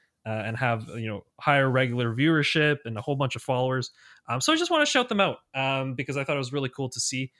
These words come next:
Um, and I, I actually want to talk about it, about the idea of grinding for content creation, right? Um, I think right now in the Rocket League scene, there's a lot of people who,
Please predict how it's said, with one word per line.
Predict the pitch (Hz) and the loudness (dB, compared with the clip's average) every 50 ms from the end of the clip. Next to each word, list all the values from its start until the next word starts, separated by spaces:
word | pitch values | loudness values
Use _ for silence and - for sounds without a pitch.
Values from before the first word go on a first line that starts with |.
| _ _ _ _ _ _ - | _ _ _ _ _ _ -6
Um, | 120 113 113 110 107 110 - _ _ - | -4 -4 -2 -4 -6 -8 -12 _ _ -4
and | 120 117 117 117 117 117 120 120 107 - - - | -2 0 2 2 2 0 0 -2 -4 -8 -4 -2
I, | 127 131 | 0 2
I | 143 147 - 139 147 | 2 2 4 4 4
actually | 156 - - 170 160 | 4 4 2 2 2
want | 160 156 - | 2 0 -2
to | - | -2
talk | - - 156 160 - | -2 0 0 0 0
about | 139 120 110 104 101 | -2 -2 -2 -2 -4
it, | 95 | -4
about | 107 110 120 117 - | -4 -4 -4 -4 -2
the | - 123 120 | -2 0 0
idea | 123 117 117 131 123 123 120 | 0 2 2 2 2 2 2
of | 113 110 107 - | 0 -2 -4 -4
grinding | - 127 113 113 113 113 117 113 110 | -2 0 0 0 0 -2 -4 -6 -8
for | - - - 110 104 | -8 -10 -10 -10 -8
content | - 117 110 110 110 110 107 107 | -6 -6 -6 -6 -6 -8 -10 -10
creation, | - 104 101 101 101 - - 104 | -8 -10 -8 -8 -10 -12 -12 -14
right? | 107 107 117 - _ _ _ _ _ _ _ - | -14 -16 -16 -18 _ _ _ _ _ _ _ -8
Um, | 120 117 117 110 | -6 -6 -4 -4
I | 120 139 | -2 -2
think | 147 160 123 139 | -2 -2 -2 0
right | 131 143 147 151 147 | 0 2 2 2 2
now | 147 147 147 147 147 147 - | 2 2 2 2 0 0 -2
in | 147 151 156 | -2 0 0
the | 156 143 | 0 2
Rocket | 139 143 139 135 - - 151 | 2 2 0 0 -2 -4 -4
League | 139 131 - | -4 -4 -6
scene, | - - 143 143 | -8 -8 -6 -4
there's | 135 127 117 | -4 -4 -4
a | 131 | -4
lot | 127 131 135 139 | -2 -2 -2 -2
of | 135 131 | -2 -4
people | 143 139 - - 127 - - | -6 -8 -8 -8 -10 -8 -6
who, | 139 131 123 - | -6 -6 -6 -8